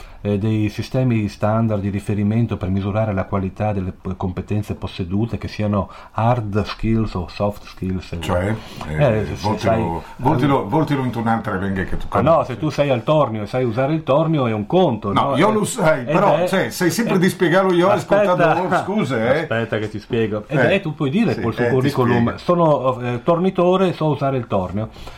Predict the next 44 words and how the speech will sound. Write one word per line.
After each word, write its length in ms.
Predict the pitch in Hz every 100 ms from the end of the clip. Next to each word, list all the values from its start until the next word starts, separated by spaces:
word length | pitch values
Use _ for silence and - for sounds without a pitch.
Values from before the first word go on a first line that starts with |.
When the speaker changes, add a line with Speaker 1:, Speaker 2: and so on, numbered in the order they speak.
| -
Speaker 1:
Poi 160 | - 226
in 60 | 147
realtà, 420 | 131 170 147 104
se 140 | -
appunto 500 | 104 147 135 110 104
è 100 | 104
un 140 | 110 110
tornio 240 | 139 131
per 140 | 117
il 120 | 127 139
legno 320 | 147 113 98
o 20 |
per, 420 | - 113 110 101 95
per 140 | 120
il 100 | 131
metallo, 520 | 151 156 123 143 202
cambiano 420 | 202 135 151 180
le 100 | 143
qualifiche 540 | 120 165 127 131 - 151
con 220 | 113 113
cui 420 | - 165 104 90 - - -
i 60 | -
sistemi 380 | 98 - 123
formativi 640 | 104 107 101 95 - 113 92
e 80 | 85
quelli 220 | 104 -
che 120 | -
stabiliscono, 840 | - 95 90 101 156 95 92 92 - - - -
eh, 800 | 92 92 87 85 85 82 69 60 57 52 53 53 57 53
la 140 | -
qualità 540 | - 113 104 101 135 135
della 180 | 101 95
tua, 240 | - 104
delle 200 | 95 92
tue 140 | -
competenze, 840 | 113 101 104 104 101 92 - 123 151 -
conoscenze, 640 | - 85 82 - 95 92
Speaker 2:
Mm. 40 | 85
Speaker 1:
abilità 480 | 87 - 85 95 95
e 80 | 90
com-, 220 | 90 82
come 180 | 95 90
diventano 320 | 90 92 87
competenze, 720 | 90 85 85 92 87 - 135